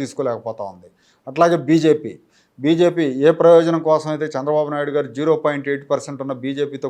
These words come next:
పొత్తు పెట్టుకుని ఆరు ఎంపీ సీట్లు, పదకొండు ఎమ్మెల్యే సీట్లు ఇచ్చారో ఆ ప్రయోజనం పూర్తిగా నెరవేరినట్టుగా కూడా కనపట్టలేదు. కొంతవరకు, కొంతవరకు, ఏ, ఇదైంది, కానీ మొత్తంగా చూసుకుంటే ఆశించినంత అయితే సహకారం బీజేపీ వైపు నుంచి వచ్చినట్టుగా కూడా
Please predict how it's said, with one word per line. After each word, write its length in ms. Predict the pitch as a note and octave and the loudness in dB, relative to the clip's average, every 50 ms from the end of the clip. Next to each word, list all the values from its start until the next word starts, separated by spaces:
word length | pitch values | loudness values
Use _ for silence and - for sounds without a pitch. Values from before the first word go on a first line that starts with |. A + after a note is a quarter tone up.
| C3 | -8
పొత్తు 160 | C3 B2 B2 C3 C#3 | -10 -14 -10 -8 -8
పెట్టుకుని 280 | C3 B2 A#2 C3+ C3+ B2 B2 | -8 -8 -8 -8 -6 -4 -2
ఆరు 120 | C3 C3+ C3+ C3 | -2 -2 -2 -4
ఎంపీ 180 | C3+ - D3 C3 - | -6 -10 -14 -12 -12
సీట్లు, 240 | C#3+ C3+ C#3 C#3+ C#3+ C#3+ C3+ | -14 -10 -8 -8 -6 -4 -4
పదకొండు 300 | B2+ B2+ B2+ B2+ B2+ B2+ | -6 -6 -8 -8 -8 -8
ఎమ్మెల్యే 260 | C3 C3+ C#3 C#3 C3 B2+ - | -8 -8 -8 -8 -10 -10 -12
సీట్లు 220 | C#3 C3 - B2+ A#2+ | -18 -16 -16 -18 -16
ఇచ్చారో 320 | - - C#3 C3 C3+ B2 G2+ F#2+ A2+ - _ _ _ _ _ _ - | -6 -4 -2 0 0 0 -2 -2 -8 -12 _ _ _ _ _ _ -6
ఆ 80 | B2+ C#3+ C#3 - | -4 -4 -2 0
ప్రయోజనం 400 | D3 D3 D#3+ E3+ D#3+ E3+ E3+ E3 E3 E3 | 2 4 4 4 4 2 -2 -2 -4 -4
పూర్తిగా 300 | E3 D#3+ E3 E3+ D3+ D3+ C#3+ C3+ | -6 -4 -4 -2 -2 -2 0 0
నెరవేరినట్టుగా 580 | C#3 D3 D3+ D#3 D3 C#3+ C#3+ C3 C#3 C#3 C#3+ B2 C3 | -2 0 0 -2 -2 -4 -6 -10 -8 -8 -8 -6 -4
కూడా 160 | C3+ C#3+ D3+ D3 C#3 | -4 -4 -4 -6 -6
కనపట్టలేదు. 600 | C3 C3 B2 C3+ B2+ - - F#2+ E2+ D#2+ _ _ _ _ _ _ - | -8 -8 -8 -8 -12 -12 -14 -18 -18 -18 _ _ _ _ _ _ -10
కొంతవరకు, 500 | C3 B2 B2 D3 C#3+ D3 D#3+ E3 E3 C#3 - - - _ - - | -10 -8 -4 0 2 2 2 2 -2 -4 -4 -6 -16 _ -12 -12
కొంతవరకు, 580 | A2 A#2 A#2 C#3+ C3+ C#3 C#3+ D#3 D#3 E3+ D#3 D3 C#3 C3+ - - _ _ _ - B2+ B2+ | -12 -8 -4 0 0 2 0 0 -2 -2 -2 -2 -2 -4 -8 -12 _ _ _ -14 -10 -8
ఏ, 20 | B2+ B2 B2 B2 A#2+ A#2+ - _ - C3+ | -6 -6 -4 -6 -6 -8 -12 _ -14 -4
ఇదైంది, 340 | B2+ C#3+ C#3+ D3 C#3+ C#3 B2+ C3+ | -2 -2 0 0 -2 -4 -4 -4
కానీ 200 | C3 C#3+ E3+ G3+ G#3 - C3+ C3 | -4 -4 -8 -10 -12 -12 -8 -6
మొత్తంగా 360 | C3+ C#3 C3+ - F3+ F3 E3+ D#3+ D3+ | -6 -6 0 0 2 2 2 2 0
చూసుకుంటే 460 | D3+ C3 - - D3+ C#3+ C#3+ E3+ F3 E3 C3 A#2+ C3 D3+ - - _ _ _ _ _ _ _ _ _ _ _ - - | -2 -10 -10 -14 -14 -10 -4 -2 0 0 0 0 -2 -4 -6 -14 _ _ _ _ _ _ _ _ _ _ _ -10 -2
ఆశించినంత 680 | C3 E3 F3+ E3+ F#3 G3 E3+ E3 E3 E3 D#3+ - D#3 D#3 | 0 2 2 2 0 -6 -4 -2 -2 -2 0 0 -2 -2
అయితే 180 | D#3 D#3 F3+ E3 - C#3+ | -2 -2 -4 -6 -4 -4
సహకారం 380 | C#3+ C#3+ C#3+ D#3+ D#3 D3+ D3 C3+ C3+ | -4 -4 -2 -2 -2 -2 -4 -6 -8
బీజేపీ 300 | C#3+ C#3+ D3 C#3+ C#3+ C#3+ C3+ | -6 -4 -6 -6 -4 -4 -6
వైపు 160 | C3+ C3 C3+ C3+ | -6 -6 -8 -12
నుంచి 140 | B2+ C3 C3 | -10 -10 -10
వచ్చినట్టుగా 400 | C3 - C3 B2+ A#2+ B2 B2+ A#2+ A2+ A#2+ | -12 -10 -14 -14 -12 -8 -8 -8 -8 -4
కూడా 160 | B2 C#3 | -4 -4